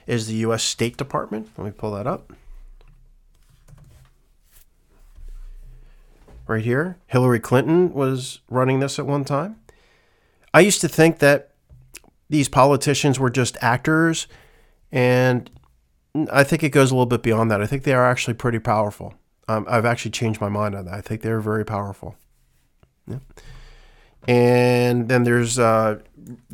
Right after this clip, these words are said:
there's tons of Council on Foreign Relations. Here's another example. This is the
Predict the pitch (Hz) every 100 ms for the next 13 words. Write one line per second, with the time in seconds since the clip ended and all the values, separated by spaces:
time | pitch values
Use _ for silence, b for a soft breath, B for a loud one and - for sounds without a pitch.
0 | 123 127 135 135 131 - - 180 247 165
1 | 120 - 123 113 117 113 - 110 104 101
2 | 101 - 120 104 110 110 110 110 117 104
3 | 104 104 123 110 - 101 98 98 95